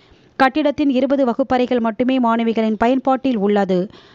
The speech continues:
பள்ளி கட்டிடம் சேதமானது குறித்து கடந்த ஆண்டு ஆய்வு மேற்கொண்ட காஞ்சிபுரம் மாவட்ட ஆட்சியர் பள்ளி கல்வித்துறை ஆணை-, ஆணையருக்கு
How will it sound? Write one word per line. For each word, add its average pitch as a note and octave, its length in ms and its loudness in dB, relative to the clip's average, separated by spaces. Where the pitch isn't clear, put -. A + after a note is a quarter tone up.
பள்ளி C#4+ 280 2
கட்டிடம் C#4 440 -2
சேதமானது B3+ 540 0
குறித்து B3+ 340 -2
கடந்த A3+ 340 0
ஆண்டு A3+ 260 0
ஆய்வு B3 360 0
மேற்கொண்ட A#3 500 -2
காஞ்சிபுரம் A3 480 0
மாவட்ட G#3+ 380 -2
ஆட்சியர் A#3+ 500 0
பள்ளி C4 280 0
கல்வித்துறை A3+ 500 0
ஆணை-, G#3 360 -2
ஆணையருக்கு A3+ 680 0